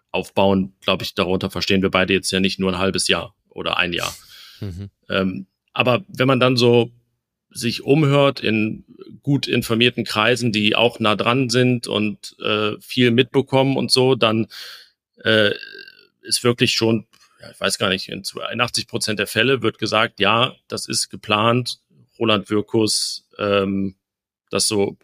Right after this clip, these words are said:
Speaker 1: ich sag's mal, langsam ausgleiten zu lassen, diesen Übergang zu schaffen." Äh, und je nachdem, wen man fragt und wann man fragt, ist das quasi nächste Woche oder in einem Jahr. So,
Speaker 2: <laughs>
Speaker 1: das ist das Spektrum. Und, äh, das schwankt so hin und her,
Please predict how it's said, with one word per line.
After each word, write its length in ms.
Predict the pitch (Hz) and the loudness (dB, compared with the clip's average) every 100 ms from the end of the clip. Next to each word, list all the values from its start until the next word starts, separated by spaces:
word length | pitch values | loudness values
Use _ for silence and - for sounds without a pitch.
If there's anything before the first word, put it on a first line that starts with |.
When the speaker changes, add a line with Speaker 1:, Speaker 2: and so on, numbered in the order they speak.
| _ _ | _ _
Speaker 1:
ich 120 | - | -16
sag's 280 | - 92 - | -12 -12 -8
mal, 100 | 98 | -4
langsam 280 | 98 104 101 | -2 0 -2
ausgleiten 640 | 98 107 - - 107 107 101 | 2 2 2 0 0 0 -2
zu 140 | - | 0
lassen, 320 | 107 107 110 | 0 0 -2
diesen 180 | 101 95 | -4 -4
Übergang 520 | 110 120 110 107 107 | -2 2 2 2 0
zu 160 | - 107 | -2 -2
schaffen." 600 | - 107 - 107 104 98 - - - _ _ - | 0 0 0 -2 -2 -4 -12 -20 -20 _ _ -4
Äh, 220 | 101 98 | 0 0
und 420 | - - 110 - | -2 -4 -4 -6
je 160 | - 98 | -6 -2
nachdem, 380 | 107 - 107 98 | -2 0 -2 0
wen 140 | 113 | 2
man 140 | 120 | 2
fragt 280 | 117 110 110 | 0 0 -2
und 140 | 101 95 | -2 0
wann 120 | 101 | 2
man 140 | 123 | 2
fragt, 380 | 110 - 113 - | 0 0 0 0
ist 180 | - - | -6 -2
das 400 | 113 104 - - _ | -2 -2 -6 -12 _
quasi 280 | - 101 98 | -2 0 2
nächste 320 | 107 107 98 | 0 0 0
Woche 340 | 104 120 135 120 | 0 2 2 2
oder 380 | 110 98 98 - | 0 2 2 0
in 80 | 98 | -2
einem 200 | 92 85 | 0 0
Jahr. 280 | 85 80 82 - | 0 -2 -6 -12
So, 300 | - 82 - | -10 -10 -2
Speaker 2:
<laughs> 440 | - - - - | -2 -2 -6 -14
Speaker 1:
das 240 | 87 - - | -10 -10 -8
ist 160 | - | -4
das 100 | 104 | 0
Spektrum. 640 | - - 120 - 147 143 143 - - - 160 | 0 0 -2 2 2 2 0 -8 -10 -6 -2
Und, 360 | 139 139 104 - | 2 2 0 -2
äh, 240 | 107 104 - - - | -2 -2 -4 -12 -4
das 160 | - - | 0 2
schwankt 320 | - 117 120 | 4 2 2
so 100 | 120 | 2
hin 120 | 113 | 4
und 140 | 110 107 | 4 2
her, 360 | 123 143 147 | 2 0 -6